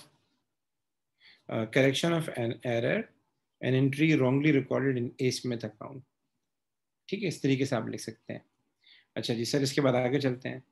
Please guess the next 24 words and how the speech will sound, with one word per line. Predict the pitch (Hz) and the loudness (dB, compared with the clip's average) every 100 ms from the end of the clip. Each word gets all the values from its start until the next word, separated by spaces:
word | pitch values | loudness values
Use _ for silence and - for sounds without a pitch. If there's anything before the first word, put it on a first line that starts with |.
| - - _ | -20 -20 _
बेटा | 127 190 | 4 6
आप | 190 147 139 | 6 2 4
लोग | 160 | 4
अपनी | 147 143 147 | 4 4 2
entries | 131 135 147 151 | 2 4 2 2
को | 156 | 0
सही | - 120 | 0 0
करें | 123 120 110 | 0 0 -2
बेटा, | 101 107 107 _ _ - | -4 -8 -10 _ _ -6
कि | |
debit | 110 120 127 127 | 0 2 2 -2
किसे | 113 120 | -4 -4
करना | 113 117 117 | -4 -4 -2
है, | 117 117 | -4 -6
credit | - 117 120 | -4 -4 -2
किसे | - 117 | -6 -6
करना | 110 113 113 113 | -6 -6 -6 -6
है, | 110 - _ _ | -8 -12 _ _
proper | 139 135 165 | 4 4 4
काम | 139 127 117 | 2 0 -2
करें। | 113 101 104 _ _ _ _ _ _ - - _ | -4 -8 -10 _ _ _ _ _ _ -20 -20 _
बेटा | 131 175 | 2 4
मैंने | 160 156 | 6 4
कहा | 175 | 4